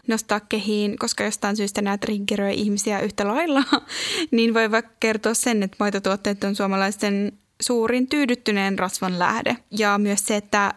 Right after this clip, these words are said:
runsaan maidon juonnin on tutkittu aiheuttavan lapsille,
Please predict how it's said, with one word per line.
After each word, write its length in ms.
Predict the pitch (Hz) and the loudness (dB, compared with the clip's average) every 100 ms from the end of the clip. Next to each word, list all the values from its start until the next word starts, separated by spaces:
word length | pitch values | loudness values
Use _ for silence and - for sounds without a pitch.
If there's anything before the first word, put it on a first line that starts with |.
| - | -4
runsaan 580 | 240 240 226 226 220 - | -2 0 2 2 0 0
maidon 400 | 240 262 262 247 | 0 2 2 2
juonnin 360 | 247 240 233 226 | 2 2 2 0
on 160 | 220 | 0
tutkittu 640 | 247 240 - 233 - 220 - | -2 -2 -4 -2 -2 -2 0
aiheuttavan 760 | 226 226 226 226 226 226 240 254 - - | 0 2 0 0 0 2 2 0 -4 -2
lapsille, 600 | 254 254 - 233 220 | -2 0 -2 0 2